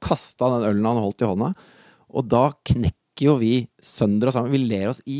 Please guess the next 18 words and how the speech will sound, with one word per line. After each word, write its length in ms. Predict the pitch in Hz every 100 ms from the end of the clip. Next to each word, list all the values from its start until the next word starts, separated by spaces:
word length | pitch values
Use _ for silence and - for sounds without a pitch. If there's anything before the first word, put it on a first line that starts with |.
| 147 107 98
hjel, 400 | 101 131 240 208
da. 80 | - _ _ _ _ _ _ _ _ _ _ _ -
Og 160 | 135 - -
akkurat 720 | - _ 254 190 180 - - -
når 340 | - 127 143 143 -
man 160 | 127
liksom 300 | 147 131 143 - - -
kveles 520 | - 139 92 98 127
på 140 | -
den 140 | 127 131
siste 440 | - 139 - - 123
latterkula, 480 | - 87 95 113 165 - _ _ _ _ _ _
så 240 | - 147
plutselig 460 | - 156 - 120 135
så 80 | 147
føler 300 | 143 117 95
jeg 60 |
at 60 | -